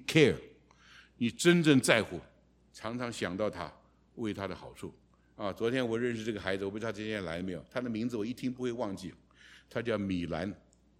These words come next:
姓米叫兰，年轻女孩。我说：“你的名字一看就好香哦，<laughs> 米子兰是吧？”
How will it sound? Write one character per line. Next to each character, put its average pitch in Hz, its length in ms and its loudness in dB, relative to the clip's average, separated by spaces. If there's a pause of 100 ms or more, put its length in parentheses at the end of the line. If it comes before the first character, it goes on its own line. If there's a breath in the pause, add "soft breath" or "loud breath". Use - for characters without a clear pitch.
(540)
姓 165 320 0
米 107 180 2
叫 117 180 0
兰， 92 220 -6 (920)
年 104 180 0
轻 110 160 -2
女 95 120 -2
孩。 76 200 -14 (140)
我 123 80 -10
说 160 120 -4
：“你 123 120 -2
的 151 100 -2
名 135 160 4
字 135 120 -4
一 - 40 -4
看 127 240 -2
就 123 80 -4
好 85 160 -4
香 117 300 0
哦， 104 360 -4
<laughs> - 120 -20
米 104 180 2
子 110 200 -2
兰 90 180 -4
是 107 80 -8
吧？” 104 180 -4